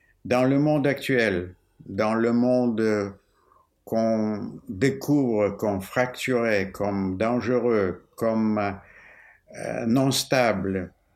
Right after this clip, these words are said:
hum, avec, euh, des facteurs de, nouveaux de déstabilisation, euh, dans, avec l'image de, de l'administration actuelle des États-Unis,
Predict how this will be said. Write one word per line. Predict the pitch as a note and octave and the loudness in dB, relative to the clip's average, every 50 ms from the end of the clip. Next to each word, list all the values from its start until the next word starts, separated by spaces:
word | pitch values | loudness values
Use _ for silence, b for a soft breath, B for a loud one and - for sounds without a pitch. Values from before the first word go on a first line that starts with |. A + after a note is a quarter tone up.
| B B B B B B B _ _ - - | B B B B B B B _ _ -20 -16
hum, | - - - G1+ G1+ G#1 - - - - - - - G#2+ - - | -14 -12 -12 -12 -12 -12 -14 -14 -14 -14 -14 -12 -12 -12 -12 -8
avec, | - G2+ G#2 G#2 A2+ A2 G#2+ A2 - - - - | -6 -4 -2 0 0 -2 -2 -4 -10 -14 -10 -8
euh, | G#2+ G#2+ G#2 G#2 G#2+ G#2 G#2 G#2+ A2 G#2+ G#2 G2+ | -4 -4 -2 -2 -2 -4 -6 -8 -8 -10 -10 -10
des | G#2+ G2 G2+ F#2+ | -6 -6 -6 -4
facteurs | F#2+ G#2+ G2 G2 - - A2+ G#2+ G2+ | -2 -4 -4 -4 -2 -2 0 0 0
de, | G2 G2+ G2+ G2 F#2+ F#2 F#2 F#2 F2+ F2 F#2 | 0 0 0 0 0 -2 -2 -2 -4 -4 -4
nouveaux | G#2 A2 G#2+ A2+ G#2+ A#2 B2+ A#2 | -4 -2 0 0 0 2 0 0
de | G2+ F#2 F#2+ G2 G2+ | 0 0 -2 -2 -4
déstabilisation, | F2+ F#2 F#2 G2 A2 G#2+ G#2+ - - G#2+ G2 G2 G2+ G2 G2+ G2 F#2+ G2 G2 F#2+ F#2+ - - A2 G#2+ G#2 G2+ G2 b b b b b b b b b _ - - | -6 -8 -4 -4 -2 -2 -4 -4 -4 -4 -2 0 -2 -2 0 0 -2 -2 -2 -4 -4 -4 -4 -2 -2 -2 -4 -6 b b b b b b b b b _ -10 -8
euh, | - G2 G2+ G2 G2 G2 G2 F#2+ G2 G2+ G2+ G2+ A2 G#2+ G#2 G#2+ G#2+ G2+ G2 | -6 -4 -4 -2 -4 -4 -4 -6 -6 -8 -8 -8 -10 -10 -10 -10 -12 -12 -8
dans, | G2+ G#2 G2+ G2+ G2+ G2 F#2+ F#2+ F#2+ F#2+ B B B B B B B B - | -6 -6 -4 -4 -6 -6 -8 -8 -10 -12 B B B B B B B B -14
avec | - G#2 - - A2 G#2 G#2 G#2 G2+ G#2 | -12 -12 -10 -6 -4 -2 -2 -2 -2 -2
l'image | G#2+ G#2+ G#2 G#2 G#2+ G#2+ G#2 G2 F2 F#2 | -2 -2 0 0 0 0 0 -2 -2 -2
de, | F#2+ F#2+ F#2 F#2 F#2 F#2+ F#2+ F#2+ F#2 F2+ F2 | -2 -2 -2 -2 -2 0 0 0 -2 -4 -4
de | G2+ G2 F#2+ G2 G2 G2 F#2+ G2 | -2 -2 -2 -2 -2 -2 -4 -2
l'administration | G2 G#2+ G#2+ F#2+ G2+ G#2+ G2+ F#2+ F#2+ - G#2+ A2 G2+ - - A2 | -2 -2 -2 -2 -2 -2 -2 -4 -4 -6 -6 -6 -4 -4 -4 -4
actuelle | G2+ G2 G2 - - G#2 G2+ F#2+ | -4 -6 -6 -4 -4 -4 -2 -2
des | F#2 G2 F#2 F2+ | -2 -4 -2 -2
États-Unis, | G2 F#2+ F#2+ G2+ G2 F2+ F#2 G2 A#2+ D3 E3 E3 | -4 -4 -2 -4 -4 -2 -2 -4 -2 -4 -4 -6